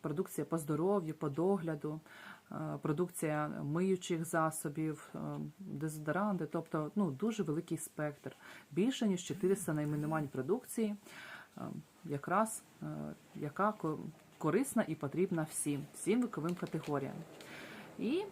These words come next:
е, от, е, через, е, одна людина взяла продукцію, так, і через два-три місяці вона вже має результат. Е, продукція натуральна,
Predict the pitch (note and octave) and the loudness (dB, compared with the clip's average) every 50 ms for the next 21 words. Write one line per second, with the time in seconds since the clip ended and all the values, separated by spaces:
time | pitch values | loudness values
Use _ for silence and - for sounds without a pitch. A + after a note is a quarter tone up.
0 | - - - E3+ E3 D#3+ D#3 D#3 D#3 D3+ D3+ D#3+ D#3 - - - - - - - | -6 -4 -2 0 0 0 0 0 -2 -2 -2 -4 -4 -6 -8 -16 -16 -14 -10 -8
1 | E3 D#3+ D#3+ D#3+ - D#3 - - - G3+ G3 F3+ F3 E3+ E3 - - D#3+ D#3 D#3 | -6 -6 -6 -6 -6 -8 -8 0 4 6 6 6 6 2 0 0 -2 0 0 -2
2 | D#3 - - - - D#3+ D#3 - - - D3 D#3+ D#3+ C#3+ C#3+ - - - D3+ E3 | -2 -6 -10 -12 -8 -8 -8 -8 -6 -2 0 2 2 2 0 -2 -6 -4 0 2
3 | D#3 F3 E3 D#3 C#3+ C#3 D3 D#3+ D#3+ C#3+ - C#3+ C#3+ C#3 F#3+ B3 D#4+ - - - | 2 4 4 4 2 2 2 4 4 4 4 2 2 6 6 6 6 4 2 4
4 | - F3 D3+ D3 - G3 B3 - - F3 D#3 - - E3 D#3 D#3+ D3 - - D#3+ | 4 4 6 6 6 4 4 6 4 0 2 2 2 2 2 2 2 0 0 0
5 | D3 C#3 C#3+ D#3 D#3+ D3+ D3+ D3 C#3+ C#3+ F3 G3+ - D4+ - - C4+ A3+ F3+ E3 | 2 4 4 4 4 4 4 2 2 2 2 0 -2 -2 -2 0 2 4 4 2
6 | F3 F3 - E3 D3+ D3 D#3 E3 D#3+ D3+ D3 C#3+ - D3 C#3 - - D3+ C3 C3+ | 2 2 2 2 2 4 4 4 2 2 0 0 -2 -2 -2 0 0 0 0 0
7 | - - - - - - - - - - - - - - - - - D3 D3 C#3+ | -4 -10 -20 -20 -20 -20 -20 -18 -18 -16 -14 -12 -12 -14 -10 -6 -4 -2 -2 -2
8 | C#3 - D#3 D3 F3+ E3 - - D#3 B2 C3+ - D3+ D3 D3+ F3 G#3+ A#3 A#3 A#3 | -2 -2 -2 -2 -2 -4 -4 -4 -2 -2 -2 -2 0 0 2 2 2 2 2 0
9 | A#3 | 0